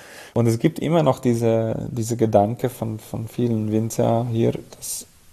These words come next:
äh, wenn das die Wette erlaubt, äh, Kadaka später zu lesen. Und ich habe damit schon das Problem, dass ich, also ich behaupte erst, dass, äh, dass der Saft schon in den Trauben selbst,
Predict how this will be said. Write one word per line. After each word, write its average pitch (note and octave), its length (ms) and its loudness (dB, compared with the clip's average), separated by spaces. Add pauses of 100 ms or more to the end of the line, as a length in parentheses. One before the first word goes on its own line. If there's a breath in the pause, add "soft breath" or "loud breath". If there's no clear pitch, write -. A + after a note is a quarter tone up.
(120)
äh, A2 180 -4 (140)
wenn C3 440 4
das A#2+ 360 -6
die G#2+ 140 -2
Wette - 200 2
erlaubt, G#2 560 2 (200)
äh, A2 120 -6
Kadaka A2 400 0
später G#2+ 420 0
zu - 140 -6
lesen. G#2+ 480 0 (640 loud breath)
Und A#2 160 0
ich - 400 -6
habe B2 200 0
damit A2+ 200 0
schon B2+ 240 0
das A2 140 4
Problem, G#2+ 400 2
dass - 320 -4
ich, G#2+ 160 -6 (200)
also G#2 140 0
ich G2+ 140 0
behaupte G#2+ 500 2
erst, B2+ 320 -2 (540 soft breath)
dass, - 320 -4
äh, A2 300 0 (420)
dass - 500 -4
der A2 380 4
Saft A2+ 420 2
schon A#2+ 400 -4
in B2+ 200 0
den A#2+ 180 2
Trauben A2+ 500 2
selbst, A2+ 560 0